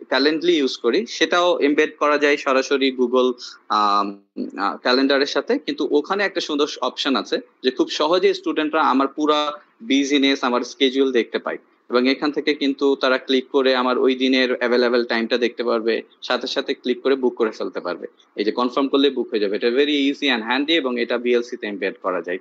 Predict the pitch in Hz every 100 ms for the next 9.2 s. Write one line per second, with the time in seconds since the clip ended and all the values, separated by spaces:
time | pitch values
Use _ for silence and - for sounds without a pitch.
0 | - 113 110 98 113 117 - - - -
1 | 113 123 113 113 - 127 120 - 113 104
2 | 104 101 98 90 85 - 87 _ _ -
3 | 107 104 127 - 131 123 120 127 113 113
4 | - 120 120 127 131 127 123 113 110 -
5 | 107 104 98 98 113 - 110 123 120 117
6 | 117 - 117 117 113 110 107 98 - 101
7 | 95 90 113 107 147 131 87 - - -
8 | _ - 127 143 165 175 208 190 175 185
9 | 220 262